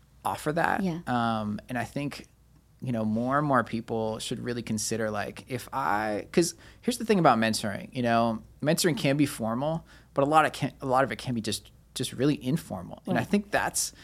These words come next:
Speaker 1: where kind of a lot of the best mentoring happens, is that when you're, when you're in a situation where, like, "I just need to go to Lowe's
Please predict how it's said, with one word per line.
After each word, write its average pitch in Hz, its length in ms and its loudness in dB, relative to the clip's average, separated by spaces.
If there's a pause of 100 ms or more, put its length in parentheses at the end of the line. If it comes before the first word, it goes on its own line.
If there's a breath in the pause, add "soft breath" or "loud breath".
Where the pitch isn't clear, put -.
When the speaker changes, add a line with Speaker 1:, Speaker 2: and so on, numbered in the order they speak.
(240 loud breath)
Speaker 1:
where 120 300 4
kind 143 220 -2
of 139 80 -2
a 113 60 4
lot 113 280 2
of 117 140 2
the 107 260 -2 (360)
best - 360 -4
mentoring 113 400 -4
happens, 160 600 -4
is 120 260 -4
that 110 340 0
when 120 140 0
you're, 107 320 4 (480 loud breath)
when 135 140 0
you're 135 100 2
in 139 160 0
a 123 40 2
situation 123 560 2
where, 113 100 0
like, 90 280 -10
"I 247 120 2
just 240 240 0
need 143 120 2
to 127 60 0
go 123 160 6
to 113 80 6
Lowe's 107 640 2